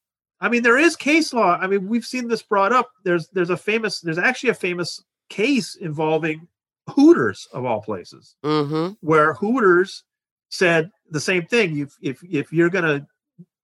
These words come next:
Speaker 1: sue us, you have to go to arbitration instead." And then Hooters got to choose the arbitrator.
Speaker 2: Mm-hmm.
Speaker 1: And there's case law where the judges said, "No, no, no.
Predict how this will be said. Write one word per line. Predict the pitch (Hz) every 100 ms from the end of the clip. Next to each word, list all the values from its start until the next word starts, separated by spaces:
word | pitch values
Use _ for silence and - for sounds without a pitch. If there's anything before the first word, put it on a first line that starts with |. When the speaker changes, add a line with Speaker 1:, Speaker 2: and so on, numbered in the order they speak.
| _ -
Speaker 1:
sue | - 247 180
us, | 139 -
you | 170 185
have | 170 160
to | 156
go | 160
to |
arbitration | 143 156 147 - 170 - 139
instead." | 123 - 269 220 139 143 _ _ _ -
And | 196
then | 208 196
Hooters | 170 254 247 233 -
got | 202 190
to | 180
choose | - 196 185
the | 233
arbitrator. | 330 339 170 131 101 73 - _ -
Speaker 2:
Mm-hmm. | 147 147
Speaker 1:
And | 175
there's | 214 190
case | - 277 311 -
law | 185
where | 170 175
the |
judges | 151 226 247 208
said, | 208 190
"No, | 277
no, | 320
no. | 254 135